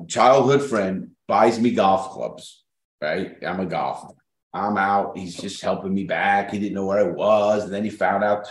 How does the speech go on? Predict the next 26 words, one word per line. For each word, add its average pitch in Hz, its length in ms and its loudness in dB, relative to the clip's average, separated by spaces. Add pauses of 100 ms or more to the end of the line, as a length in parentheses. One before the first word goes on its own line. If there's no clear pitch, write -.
talk 98 200 -2
to 98 40 -6
one 104 100 -2
of 95 60 -4
my 90 100 -2
sisters. 107 760 -4
And 82 200 -10 (880)
he 156 140 4
ends 170 180 4
up 156 160 4
being 151 120 0
a - 40 -10
great 185 300 4
friend 110 200 2
with 110 160 -4
good 151 200 -2
childhood. 104 520 0
To 160 100 2
this 170 180 4
day, 95 420 2
we're 107 100 -6
very 104 220 -2
close 87 260 -8
friends. 71 320 -12
And, 101 440 -2
uh, 98 400 2